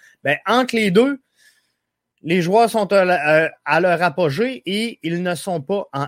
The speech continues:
M L S. Donc, Alphonso Davies, qu'on crée ici, qu'on met au monde, qu'on expédie l'autre bord et qui va revenir à trente-sept, trente-huit ans, on a manqué totalement le phénomène.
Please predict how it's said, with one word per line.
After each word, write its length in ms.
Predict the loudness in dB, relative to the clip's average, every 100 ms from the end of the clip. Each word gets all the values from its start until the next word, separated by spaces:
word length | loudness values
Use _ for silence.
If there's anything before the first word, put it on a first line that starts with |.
| -6
M 180 | -4 -2
L 160 | -4
S. 340 | -6 -10 -18 _ _ _ _ _ _ _ _ _ _ _ _ _ _ _ _
Donc, 460 | 0 2 2 -2 -12 _ _ _ _ -4
Alphonso 500 | -2 0 0 -2 -4
Davies, 720 | -2 -2 -4 -6 -12 -16 _ _ _ -6
qu'on 240 | 0 0
crée 500 | -2 -2 -2 -2 -6
ici, 500 | -8 -6 -6 -8 -8
qu'on 220 | -4 -2 0
met 140 | 0
au 160 | 0 0
monde, 540 | 2 0 -2 -10 -12 _ _ _ _ _ _ _ _ _
qu'on 300 | -2 0 2
expédie 580 | 0 -2 -2 0 2 2
l'autre 240 | 4 4
bord 460 | 4 2 2 -4 -8 _ _ _
et 100 | -8
qui 120 | -4
va 120 | 2 4
revenir 540 | 4 2 4 0 0
à 100 | -2
trente-sept, 480 | -2 -6 -4 -6 -6
trente-huit 480 | -6 -6 -6 -4 -2
ans, 180 | -2 -6 _ _ _ _ _ _ _ _ -12
on 160 | -8 -6
a 80 |
manqué 400 | -4 -4 -4 -6
totalement 480 | -2 0 0 0 -2
le 60 | -4
phénomène. 520 | -4 -4 -4 -6